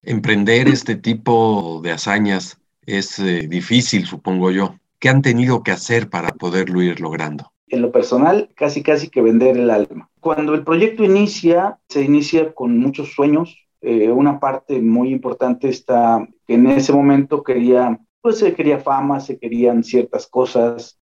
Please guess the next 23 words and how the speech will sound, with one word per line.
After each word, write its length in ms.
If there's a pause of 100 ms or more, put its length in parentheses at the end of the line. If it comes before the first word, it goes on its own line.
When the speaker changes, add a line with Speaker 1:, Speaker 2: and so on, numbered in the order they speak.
Speaker 2:
quería 340
uno 180
hacer 220
lo 160
que 80
na-, 280
no 280
se 140
había 220
hecho 180
en 80
el 80
mundo, 320
pero 160
sin 320
un, 360 (160)
sin 200
un 100
espíritu, 840
sin 240
un 240
alma 400
detrás. 560